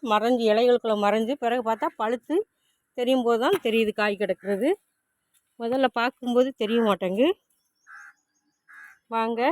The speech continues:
இங்க ஒரு பெரிய காய் கிடந்தது, அதை அறுவடை செய்வோம். இந்த இதுவும் பழுக்க ஆரம்பிச்சிட்டு பெருசாகட்டும் பெருசாகட்டும்னு விட்டா பழுத்துருது. இங்க ஒரு பாகக்காய், இந்த ஒரு பாகக்காய் கிடக்கு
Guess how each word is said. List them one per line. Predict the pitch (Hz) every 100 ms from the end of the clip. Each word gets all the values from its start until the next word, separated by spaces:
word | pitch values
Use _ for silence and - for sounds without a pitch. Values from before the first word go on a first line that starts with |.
| 370 _ _ _ _ _ _ -
இங்க | 240 247 226
ஒரு | 226
பெரிய | 220 220 208 214
காய் | 214 196
கிடந்தது, | 185 190 190 262 - - - - _ _ -
அதை | 226 226
அறுவடை | 208 196 -
செய்வோம். | 190 185 170
இந்த | 220 220 220
இதுவும் | 269 208
பழுக்க | 196 208 185
ஆரம்பிச்சிட்டு | 185 180 202 - 311 - _ - - _ _ -
பெருசாகட்டும் | 208 226 240 220 214
பெருசாகட்டும்னு | 208 - 214 214 208
விட்டா | 202 339 -
பழுத்துருது. | 208 226 185 170 190 302 415 _ _ _ _ _ _ _ - _ _ _ - - -
இங்க | 233 226 214
ஒரு | 185 190
பாகக்காய், | 175 170 - 233 381 403 - - - - _ _ _ _ _ _ _ -
இந்த | 220 226 220
ஒரு | 196 202
பாகக்காய் | 190 190 - 196 190
கிடக்கு | 165 -